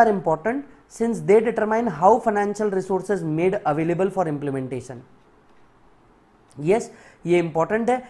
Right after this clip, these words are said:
ताकि आप ये decide कर सको कि अपनी स्ट्रैटेजी को क्या करना है, implement कैसे करना है। ना ज़्यादा debt, ना ज़्यादा इक्विटी।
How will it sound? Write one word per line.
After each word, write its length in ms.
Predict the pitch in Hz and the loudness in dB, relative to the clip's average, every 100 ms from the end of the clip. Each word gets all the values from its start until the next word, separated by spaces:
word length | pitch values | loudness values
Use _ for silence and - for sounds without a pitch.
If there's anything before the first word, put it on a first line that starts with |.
| - - | -20 0
ताकि 240 | 180 - 190 180 | 2 2 0 4
आप 180 | 208 202 | 4 4
ये 140 | 175 233 | 2 2
decide 300 | 208 208 196 | 2 -2 -2
कर 140 | 208 202 | -4 -4
सको 300 | - 190 214 214 - - | -6 -2 -2 -4 -8 -4
कि 60 | |
अपनी 220 | 175 185 | -2 -2
स्ट्रैटेजी 400 | 185 160 151 160 | -6 -6 -6 -6
को 120 | 185 180 | -6 -2
क्या 140 | 170 | -4
करना 280 | 165 156 165 | -4 -6 -6
है, 100 | - | -6
implement 460 | 165 156 165 175 151 | -6 -4 -4 -4 -4
कैसे 240 | 139 135 | -6 -6
करना 260 | 127 123 123 | -8 -8 -10
है। 140 | 127 - - - | -12 -18 -20 -10
ना 240 | 156 214 240 | -2 0 4
ज़्यादा 240 | 226 240 | 4 4
debt, 520 | 214 247 - - - 147 | 2 0 -2 -18 -14 -2
ना 180 | 185 | 0
ज़्यादा 240 | 196 180 175 | 2 2 2
इक्विटी। 420 | 147 143 131 | -2 -6 -8